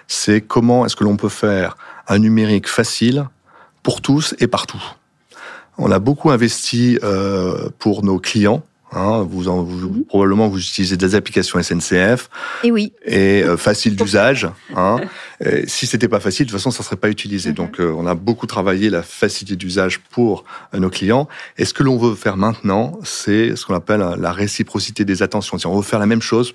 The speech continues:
Speaker 1: pour nos salariés, pour nos cheminots. Et pour un enjeu assez, assez, hum, comment dire, euh, trivial, c'est, c'est que finalement, si c'est facile d'usage, ça sera plus facile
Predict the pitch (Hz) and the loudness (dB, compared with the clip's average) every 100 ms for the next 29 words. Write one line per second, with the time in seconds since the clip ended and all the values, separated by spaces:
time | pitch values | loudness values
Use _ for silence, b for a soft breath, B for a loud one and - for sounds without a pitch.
0 | - 113 123 127 b - 104 - 101 92 | -4 0 0 0 b -6 -4 -2 -2 -2
1 | 80 - B B B B B B B - | -6 -8 B B B B B B B -4
2 | 98 98 92 - 98 87 - _ B B | -2 0 -2 -4 -6 -6 -10 _ B B
3 | B B - 98 98 95 95 92 92 110 | B B 0 2 4 4 4 2 2 -2
4 | - _ _ - - - 131 135 135 139 | -8 _ _ -20 -6 0 2 4 2 2
5 | 156 143 131 - 139 135 127 123 113 - | 2 2 0 0 2 4 2 0 -4 -6
6 | - 113 110 107 104 101 98 98 - B | 0 2 2 2 0 0 -2 -6 -10 B
7 | B B _ _ _ _ _ _ - - | B B _ _ _ _ _ _ -20 -6
8 | 107 98 104 104 95 90 87 85 - - | -2 0 0 0 2 2 2 0 -6 -10
9 | - 147 139 - - 120 143 139 - 123 | -12 -14 -14 -8 -4 0 2 2 0 -2
10 | - - - 120 - 135 131 127 123 - | -4 -6 -4 -4 0 0 2 2 0 0
11 | 185 180 135 127 107 98 101 131 127 _ | 0 0 0 -2 -2 0 2 0 -4 _
12 | B B B B - - - 107 - 151 | B B B B -4 -4 -2 -4 -2 -2
13 | - 120 - 120 104 | 0 -2 -2 -2 0